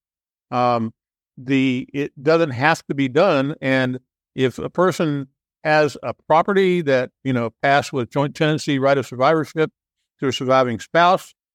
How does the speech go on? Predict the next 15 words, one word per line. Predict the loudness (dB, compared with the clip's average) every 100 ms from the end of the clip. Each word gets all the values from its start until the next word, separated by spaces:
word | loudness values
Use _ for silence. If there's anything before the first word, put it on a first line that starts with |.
| _ -4
that's | -2 0
all | 0 2
there | 2
was | 4 2 2
in | -2
the | -4
estate, | -4 0 2 0 _ _ _ -8
and | -2 -2 -2 -8 _ _ -6
there's | -2
really | 2 2
nothing | 2 2 2 0
that | -2
changed | 0 0 0 0
hands, | 0 0 0
and | 0 -2 -4